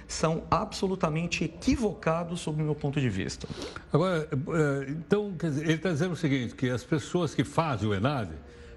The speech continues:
Speaker 2: fazem assim, sem nenhuma preocupação, porque passei mesmo. Então, eh, pra mim é uma mera burocracia.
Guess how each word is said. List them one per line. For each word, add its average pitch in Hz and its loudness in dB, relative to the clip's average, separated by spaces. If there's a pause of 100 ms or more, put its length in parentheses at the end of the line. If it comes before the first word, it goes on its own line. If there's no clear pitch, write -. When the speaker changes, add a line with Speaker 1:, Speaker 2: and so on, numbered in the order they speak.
(100)
Speaker 2:
fazem 175 4
assim, 147 2
sem 165 2
nenhuma 151 2
preocupação, 143 -2
porque - -8
passei 160 2
mesmo. 160 0 (180)
Então, 190 0 (540)
eh, 156 4
pra 156 4
mim 160 2
é 196 4
uma 180 2
mera 175 0
burocracia. 151 -2